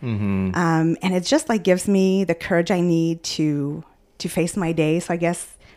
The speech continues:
Speaker 2: naturally that's, that's my, that's my aim. <laughs> So,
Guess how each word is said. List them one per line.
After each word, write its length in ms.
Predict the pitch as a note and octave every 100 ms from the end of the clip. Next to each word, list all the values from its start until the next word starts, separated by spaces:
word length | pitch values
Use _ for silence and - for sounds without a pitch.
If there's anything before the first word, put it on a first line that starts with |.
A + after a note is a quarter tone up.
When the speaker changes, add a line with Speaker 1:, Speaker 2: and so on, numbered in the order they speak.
| _
Speaker 2:
naturally 680 | F3+ F3+ F3+ - F#3+ F3+ F#3+
that's, 600 | F3 D#3+ E3+ - - - _ - - _ _ -
that's 340 | F3+ F3 -
my, 580 | G#3 F3+ E3 E3 D#3+ E3 D#3
that's 200 | G3 A3+
my 180 | F#3+ -
aim. 500 | D#3+ C#3+ A#2+ - C#4+ -
<laughs> 60 | F#4+ E4 G4 F4+
So, 500 | - G#3 G3+ G#3